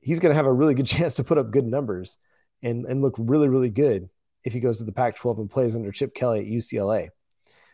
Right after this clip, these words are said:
Again, I think Jeff Lebby in Oklahoma provide a really good situation for him. But like I've said earlier in the show,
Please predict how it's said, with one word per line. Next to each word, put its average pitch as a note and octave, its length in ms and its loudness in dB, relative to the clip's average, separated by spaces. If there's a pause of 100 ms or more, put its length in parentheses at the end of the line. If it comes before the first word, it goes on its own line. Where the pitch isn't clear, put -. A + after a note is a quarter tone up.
(560)
Again, C3 420 0
I A#2+ 140 0
think C#3 240 -2
Jeff C3 220 2
Lebby C#3 400 2
in B2+ 100 0
Oklahoma B2 440 -2
provide A#2+ 300 0
a A2 60 -2
really A#2+ 260 2
good A#2+ 200 0
situation B2 580 -4
for - 120 -4
him. G3+ 280 -2 (340)
But A#2+ 380 2
like A#2+ 160 -2
I've A#2+ 120 0
said B2+ 280 2 (280)
earlier B2+ 280 2
in A#2 120 0
the A2 60 -2
show, C3 480 2